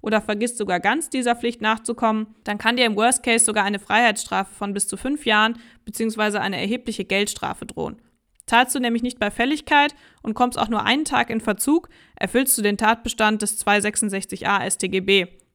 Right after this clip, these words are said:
der das Vorenthalten und die Veruntreuung von Arbeitsentgelt unter Strafe stellt. Die Strafbarkeit betrifft zwar nur die Arbeitnehmeranteile der Sozialversicherungsbeiträge,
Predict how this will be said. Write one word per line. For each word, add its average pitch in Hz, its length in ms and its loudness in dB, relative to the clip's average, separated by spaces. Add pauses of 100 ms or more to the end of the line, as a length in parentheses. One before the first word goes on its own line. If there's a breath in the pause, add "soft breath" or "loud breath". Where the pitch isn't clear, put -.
(100)
der 202 80 2
das 196 200 0
Vorenthalten 247 680 2
und 208 160 -6
die 190 80 -6
Veruntreuung 202 800 -4
von - 180 -12
Arbeitsentgelt 196 760 -2
unter - 180 -10
Strafe 185 400 -4
stellt. - 340 -12 (520)
Die 208 80 -6
Strafbarkeit 262 600 2
betrifft 233 280 -6
zwar 208 140 -6
nur 202 80 -2
die 196 140 -2
Arbeitnehmeranteile 247 920 0
der 226 140 0
Sozialversicherungsbeiträge, 214 1400 -2